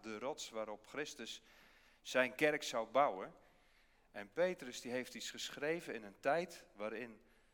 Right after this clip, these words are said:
eh, laat me zeggen, de verspreiding van het geloof nog een beetje schraal was. Het lijkt soms wel op onze tijd.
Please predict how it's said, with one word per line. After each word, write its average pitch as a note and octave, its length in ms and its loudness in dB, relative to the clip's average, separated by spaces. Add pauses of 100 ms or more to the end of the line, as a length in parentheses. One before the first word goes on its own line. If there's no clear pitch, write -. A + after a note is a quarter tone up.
(360)
eh, F#2+ 280 -6 (260)
laat G#2 140 -8
me A2 60 -12
zeggen, - 200 -10
de - 60 -18
verspreiding C#3+ 540 2
van B2 120 -8
het A2 120 -10
geloof B2 380 -6
nog G#2 160 -8
een G2+ 80 -16
beetje A2+ 280 -8
schraal C3+ 480 -4
was. D#2 440 -12 (680)
Het A2+ 140 -10 (120)
lijkt F#3 340 0
soms C#3+ 280 -8
wel B2+ 240 0
op A2+ 180 -6
onze A#2+ 340 -6
tijd. C3 420 0